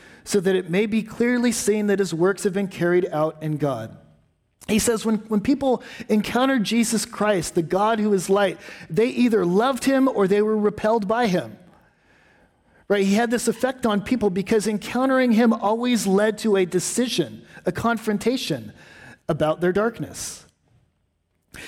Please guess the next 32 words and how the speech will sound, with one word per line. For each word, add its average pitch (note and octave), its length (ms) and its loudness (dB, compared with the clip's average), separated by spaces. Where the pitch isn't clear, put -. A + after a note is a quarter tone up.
As F#3+ 160 0
you G3+ 60 2
go G#3+ 160 2
throughout A#3 320 0
the G#3 60 2
Gospels, G3 520 0
you F#3+ 80 2
see G#3+ 280 2
in G3 80 0
almost G#3 320 0
every B3 340 0
story A3 400 2
where F3+ 140 0
Jesus G3+ 420 -2
meets G3+ 280 0
somebody, D3+ 440 0
he A3 160 2
always B3 440 0
confronts B3+ 600 -2
their F3 160 0
darkness. C#3+ 640 -6
And F#3+ 120 2
so, A#3+ 120 2
for A3+ 180 0
example, G#3+ 480 0
there's F#3 220 0
one G#3 180 2
story F3+ 380 2
where, E3 440 2
uh, D#3 240 0
a E3 80 0
young F#3+ 460 0